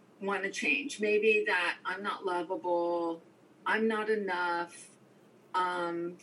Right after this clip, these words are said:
this is hard. This is work. Those are all common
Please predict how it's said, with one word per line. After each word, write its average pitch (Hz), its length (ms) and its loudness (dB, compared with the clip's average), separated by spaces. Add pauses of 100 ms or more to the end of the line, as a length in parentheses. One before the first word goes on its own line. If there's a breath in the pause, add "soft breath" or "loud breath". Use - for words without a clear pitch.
(340)
this 240 240 4
is 226 180 -2
hard. 170 640 2
This 220 220 4
is 226 240 -6
work. 170 380 0
Those 220 260 4
are 247 120 2
all 196 200 0
common 190 480 -4